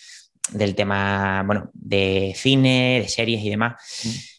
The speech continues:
Speaker 2: Además,
Speaker 1: Y obviamente
Speaker 2: el nombre puede ser un poco también para alimentar la mente. O sea, al final,
Speaker 1: Sí.
Speaker 2: si te vas quedando sin... sin
Speaker 1: Sí,
Speaker 2: tal
Speaker 1: sí, sí, sí, sí, o sea, totalmente. Si lo piensas así, totalmente. Y, hombre, sí que es cierto, claro,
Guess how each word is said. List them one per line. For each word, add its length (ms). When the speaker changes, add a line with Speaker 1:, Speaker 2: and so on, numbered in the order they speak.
Speaker 2:
Además, 240
Speaker 1:
Y 80
obviamente 240
Speaker 2:
el 60
nombre 240
puede 280
ser 200
un 120
poco 260
también 260
para 180
alimentar 440
la 140
mente. 420
O 80
sea, 180
al 80
final, 300
Speaker 1:
Sí. 160
Speaker 2:
si 100
te 100
vas 140
quedando 360
sin... 520
sin 220
Speaker 1:
Sí, 140
Speaker 2:
tal 80
Speaker 1:
sí, 80
sí, 140
sí, 200
sí, 200
o 60
sea, 180
totalmente. 680
Si 160
lo 140
piensas 300
así, 420
totalmente. 680
Y, 280
hombre, 200
sí 140
que 100
es 100
cierto, 300
claro, 340